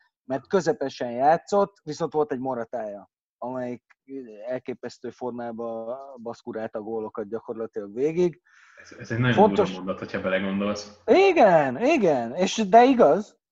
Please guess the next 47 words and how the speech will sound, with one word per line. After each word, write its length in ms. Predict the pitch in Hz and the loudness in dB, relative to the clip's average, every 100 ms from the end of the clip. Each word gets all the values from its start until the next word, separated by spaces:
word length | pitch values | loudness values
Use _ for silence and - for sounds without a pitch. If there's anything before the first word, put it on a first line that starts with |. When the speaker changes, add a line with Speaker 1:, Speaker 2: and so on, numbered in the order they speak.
| _ | _
Speaker 1:
Tehát 220 | 175 165 | 2 4
durva, 320 | 160 226 175 165 | 6 6 8 6
Speaker 2:
Igen, 140 | 180 | 6
Speaker 1:
nem 100 | - | 6
Speaker 2:
nem, 120 | 143 | 4
Speaker 1:
így 60 | 131 | 4
Speaker 2:
nem 100 | 139 | 4
Speaker 1:
tudom, 40 | |
hogy 100 | 123 | 6
Speaker 2:
állítom 240 | 127 110 101 | 4 4 2
Speaker 1:
ezt 120 | 104 | 0
Speaker 2:
az 160 | 110 | 2
ellenkezőjét, 720 | 110 107 110 - 117 123 123 - | 2 4 2 2 4 4 4 4
Speaker 1:
de 80 | |
Speaker 2:
de 340 | 123 123 123 123 | 6 6 6 4
ez 140 | 127 | 2
egy 140 | 131 139 | 2 4
olyan 180 | 127 117 | 4 6
Speaker 1:
<laughs> 40 | |
Speaker 2:
mondat, 180 | 123 120 | 6 8
Speaker 1:
de 60 | - | 8
Speaker 2:
amit 140 | 120 113 | 6 4
Speaker 1:
igaz. 260 | 143 127 - - _ _ - 123 - _ - - _ - _ - | 0 -2 -8 -20 _ _ -18 -16 -16 _ -20 -20 _ -20 _ 2
Speaker 2:
januárban 520 | 143 151 135 120 123 | 4 6 6 4 4
meg 160 | 131 - | 2 2
kellett 220 | 113 - | 2 2
volna 160 | 113 | -4
tippelni, 360 | 113 120 117 107 | -2 -2 -2 -2
hogy 80 | 117 | 2
mi 100 | 117 | 2
az, 100 | 110 | 2
amit 220 | 110 107 | -2 -2
nem 220 | 110 110 | -2 -2
fogunk 280 | 107 113 117 113 | -2 -4 -2 0
kimondani, 460 | 120 117 120 120 | 0 2 2 0
akkor 240 | 117 117 120 | 0 -2 -4
valószínűleg 420 | 104 - 107 101 | -4 -4 -6 -6
ott 60 | 98 | -6
lett 160 | 95 | -8
volna 280 | 98 98 98 | -6 -4 -2
a 60 | 98 | -4
jelöltek 440 | 95 98 98 98 | -4 -4 -6 -8
Speaker 1:
Á, 40 | |
Speaker 2:
között 280 | 107 98 95 | -6 -6 -4
az, 140 | - 185 | -2 0
Speaker 1:
figyelj. 180 | 165 | -2
Speaker 2:
hogy 100 | 101 | -4